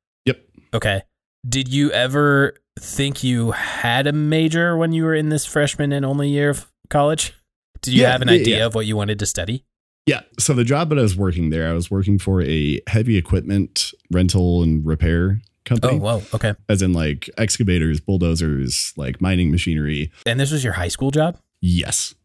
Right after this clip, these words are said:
Speaker 1: Uh, so I worked at Domino's for, like, two months, and then I joined this company working, uh, as a wash boy. Um, so, I mean, this is where, like, my life could have gone in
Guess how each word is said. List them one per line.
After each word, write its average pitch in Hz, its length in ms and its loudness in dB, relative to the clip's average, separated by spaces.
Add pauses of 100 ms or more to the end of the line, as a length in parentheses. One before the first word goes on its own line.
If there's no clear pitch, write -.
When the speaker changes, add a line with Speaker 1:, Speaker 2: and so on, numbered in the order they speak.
Speaker 1:
Uh, 69 360 -2
so 82 320 2
I 90 140 -2
worked 98 180 2
at 92 80 2
Domino's 101 380 2
for, 98 80 -2
like, 76 260 -2
two 135 320 4
months, 104 560 2 (100)
and 92 160 2
then 85 240 2
I 76 420 -2
joined 127 320 2
this 117 120 0
company 90 520 0 (180)
working, 85 680 0 (160)
uh, 71 380 -2
as 78 180 -2
a 65 120 -2
wash 87 380 -2
boy. 55 320 -8 (600)
Um, 82 480 2 (680)
so, 156 240 2
I 139 100 2
mean, 143 160 6
this 151 160 4
is 139 140 2
where, 127 360 2
like, 98 400 0 (180)
my 123 160 4
life 127 260 0
could 135 100 2
have 101 120 2
gone 101 240 2
in 82 380 0